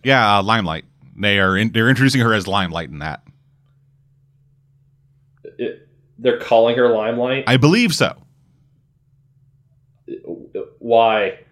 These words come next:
Speaker 1: Because they, because the, Bruce Timm didn't wanna call a fucking ninth character Green Lantern.
Speaker 2: Okay.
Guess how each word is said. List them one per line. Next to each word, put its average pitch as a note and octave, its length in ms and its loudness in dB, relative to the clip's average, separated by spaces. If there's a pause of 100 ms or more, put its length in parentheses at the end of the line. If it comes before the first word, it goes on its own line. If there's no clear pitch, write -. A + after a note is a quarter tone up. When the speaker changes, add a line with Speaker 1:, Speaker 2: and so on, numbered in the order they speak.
(120)
Speaker 1:
Because C3 560 0
they, A#2 320 2
because F#2+ 480 -4
the, F#2 80 -16 (120)
Bruce C3+ 280 2
Timm C#3+ 260 2
didn't B2+ 200 0
wanna B2+ 240 2
call A#2 360 2
a F#2+ 60 0
fucking G2 420 0
ninth G#2+ 300 -2
character A2 340 0
Green G2+ 200 -2
Lantern. E2+ 400 -4 (2500)
Speaker 2:
Okay. G3+ 720 4